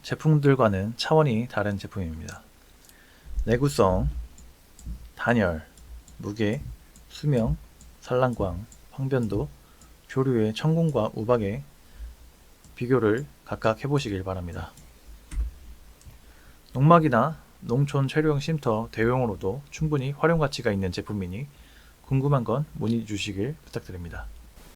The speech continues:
오십 평의 전원주택을 지었을 경우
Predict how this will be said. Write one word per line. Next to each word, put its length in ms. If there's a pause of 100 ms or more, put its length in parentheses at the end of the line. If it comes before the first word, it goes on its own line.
(1400)
오십 260
평의 460 (460)
전원주택을 600
지었을 300
경우 440